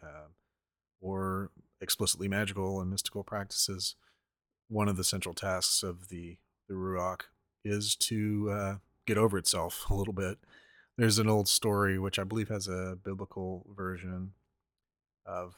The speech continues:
uh, a big house property,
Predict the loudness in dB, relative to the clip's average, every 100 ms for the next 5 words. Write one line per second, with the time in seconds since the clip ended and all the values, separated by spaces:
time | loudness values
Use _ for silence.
0 | -8 -6 -6 -8 -14 -18 _ _ _ _
1 | _ _ _ _ _ _ _ _ _ _
2 | _ -2 2 2 0 -10 _ -2 2 2
3 | 2 0 0 -2 -2 -2 -4 -6